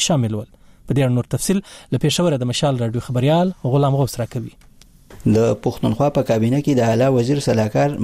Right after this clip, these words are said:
Speaker 2: ملک مهر الهي چې د کابینې په دغه نولس استعفا ورکوونکو غړو کې شامل دی، تیره شپه یې مشال راډیو ته د دې خبر پخلی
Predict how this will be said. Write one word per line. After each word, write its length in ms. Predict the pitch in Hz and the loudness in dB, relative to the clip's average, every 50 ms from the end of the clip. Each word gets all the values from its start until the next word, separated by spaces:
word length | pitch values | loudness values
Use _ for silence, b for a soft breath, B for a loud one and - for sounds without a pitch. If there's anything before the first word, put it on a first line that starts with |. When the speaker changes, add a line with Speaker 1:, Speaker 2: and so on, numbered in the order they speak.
| 110 110 | 2 4
Speaker 2:
ملک 280 | 113 117 123 143 139 - 120 117 | 4 4 2 0 0 0 0 0
مهر 220 | 131 139 135 143 143 - 117 | 2 2 2 0 0 0 0
الهي 400 | 113 110 110 107 107 117 135 147 151 156 B B B B B B - | 2 2 2 2 2 2 2 2 2 0 B B B B B B -4
چې 80 | - 120 110 | 0 0 0
د 80 | 113 - - | 0 2 0
کابینې 460 | 117 113 110 113 117 127 143 143 - | 0 2 2 2 2 2 2 2 0
په 100 | 117 110 123 | 0 0 0
دغه 160 | 135 135 139 139 123 | 2 2 2 2 2
نولس 400 | 123 135 147 147 143 143 139 - - - | 2 2 2 2 2 2 0 -2 -2 -4
استعفا 400 | 110 - - - 110 - 131 139 143 | -4 -4 -2 -4 -2 0 2 2 2
ورکوونکو 580 | 131 117 110 107 120 120 120 135 139 131 - 113 | 2 0 0 0 0 0 0 0 0 0 0 2
غړو 200 | 117 131 139 143 131 - | 2 2 0 0 -2 0
کې 220 | 143 147 139 131 - | 0 0 0 0 -2
شامل 300 | 135 120 113 123 135 147 147 147 | 0 0 2 2 4 4 4 4
دی، 80 | 147 147 151 151 B B B B B B B - - | 2 2 0 -2 B B B B B B B -6 -2
تیره 240 | - 131 139 135 131 - | 0 0 2 2 0 0
شپه 180 | - - 143 143 | 0 0 0 2
یې 180 | 147 143 135 123 | 2 2 2 2
مشال 260 | 117 - - 135 135 135 131 | 2 0 0 0 2 2 2
راډیو 400 | 120 117 117 117 123 131 147 147 - | 2 2 2 2 2 0 0 0 0
ته 120 | 139 123 | 0 0
د 100 | 120 113 117 | 0 0 0
دې 80 | 135 131 - | 0 0 0
خبر 260 | 123 113 120 123 117 - | 0 0 0 -2 0 -2
پخلی 280 | 113 113 - 113 113 110 | -4 -2 0 0 0 2